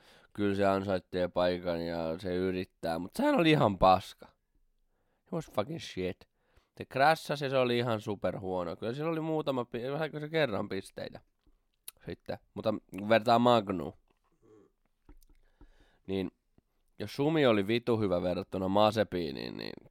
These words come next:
kaikki on mu-, hy-, vitu hyviä verrattuna Sumiin. Sori vaan, niinku, mä ymmärrän kyllä, että sillä on sellainen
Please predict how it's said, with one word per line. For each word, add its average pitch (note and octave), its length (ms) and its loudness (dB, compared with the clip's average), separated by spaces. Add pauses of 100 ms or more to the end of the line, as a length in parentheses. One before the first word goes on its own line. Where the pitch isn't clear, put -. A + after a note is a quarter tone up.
(120)
kaikki G2 360 -6
on F2 100 -2
mu-, F2 340 -4
hy-, F#2+ 160 -4
vitu F#2+ 240 -6
hyviä E2+ 280 -8
verrattuna - 460 -12
Sumiin. B1 460 -12
Sori F#2+ 340 -6
vaan, E2 340 -4
niinku, F#2 280 -6
mä F#2+ 220 0
ymmärrän A2+ 300 2
kyllä, G2+ 140 -2
että G2 180 -6
sillä F#2+ 240 -2
on F#2 140 -2
sellainen F#2+ 300 -4